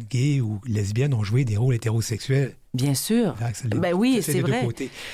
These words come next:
Speaker 2: Puis en même temps, euh, tu sais, des fois, là, je, je suis, je suis chinoise, mais là, j'ai joué récemment une japonaise. C'est, c'est le même,
Speaker 1: Oui, c'est vrai.
Speaker 2: c'est le même enjeu.
Speaker 1: C'est vrai.
Speaker 2: Mais après, la complexité de ce que ça demandait, cette pièce-là,
Speaker 1: Oui.
Speaker 2: il fallait quelqu'un qui soit over béton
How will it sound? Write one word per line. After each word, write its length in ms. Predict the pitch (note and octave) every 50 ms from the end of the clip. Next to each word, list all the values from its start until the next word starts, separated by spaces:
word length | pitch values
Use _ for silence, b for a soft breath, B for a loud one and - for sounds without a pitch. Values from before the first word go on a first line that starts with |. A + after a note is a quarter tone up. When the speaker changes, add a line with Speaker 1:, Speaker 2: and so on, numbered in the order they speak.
| B B B
Speaker 2:
Puis 160 | - F3+ -
en 80 | - F#3+
même 240 | F#3+ F#3+ F#3 F3+ E3+
temps, 340 | - - G3+ G#3 G#3+ G3+ F#3
euh, 120 | D#3 D3+
tu 200 | C#3+ - - F#3+
sais, 40 | F#3+
des 140 | D#3 D#3 D#3
fois, 200 | - - F#3+ F#3+
là, 200 | E3+ E3 D#3+ E3
je, 140 | D#3+ - - -
je 60 | -
suis, 220 | - - D3 C#3+
je 60 | -
suis 120 | - - C3+
chinoise, 460 | - - E3 D#3+ E3 F3 E3 D3 D3
mais 100 | D#3 C#3+
là, 100 | C#3+ D#3
j'ai 160 | D3 D3+ D3+
joué 320 | C3+ C3+ C#3+ D#3 E3 - -
récemment 400 | - C3+ D3+ C3+ - C#3 C#3+ C#3+
une 120 | D3 C#3+ C3
japonaise. 520 | C#3 B2+ - - C#3 C#3+ D3+ D#3+ D3+ - -
C'est, 120 | - -
c'est 120 | - -
le 120 | C#3 C#3 C3+
même, 200 | C3+ C#3 C#3+ C#3+
Speaker 1:
Oui, 100 | D3 D3+
c'est 140 | - - C#3+
vrai. 160 | B2 B2+ C3+
Speaker 2:
c'est 80 | D3 F#3
le 80 | F3+
même 200 | F3+ F3+ F3 F3
enjeu. 380 | E3+ E3+ E3+ D#3+ E3 G#3+ A#3 A3+ -
Speaker 1:
C'est 100 | - C3+
vrai. 120 | A2 G2+ A#2
Speaker 2:
Mais 100 | D#3+ D#3+
après, 360 | - D3+ D#3 - - - G3+ G#3
la 140 | G3 D#3
complexité 800 | - - - D3 C3+ C#3+ D3 C#3+ - - - - - - G3+ G3+
de 120 | E3 D3+ C3+
ce 120 | - -
que 100 | - C3+
ça 200 | C3+ - C#3 B2 B2
demandait, 440 | C#3 D3 C#3 C3+ C3 B2+ C#3+ D#3+ E3
cette 260 | - - C3 - -
pièce-là, 680 | - - C3 A#2+ A#2+ - - - C3+ C#3 E3+ G#3 A3+ - B B B A#2+
Speaker 1:
Oui. 80 | A2+ A2+ A#2+ B B B B B _ _ _ _ _ -
Speaker 2:
il 60 | - -
fallait 360 | - - D#3+ D3+ E3+ G3 F#3
quelqu'un 520 | F#3+ - D3 C3+ C3+ - - D#3 D#3 D3+
qui 100 | - -
soit 260 | - - - D3 C#3 -
over 320 | D#3 D3 C#3+ C3 D3 D3+ C#3+
béton 460 | C3+ C#3 C3 C3+ - D3+ D3+ C#3+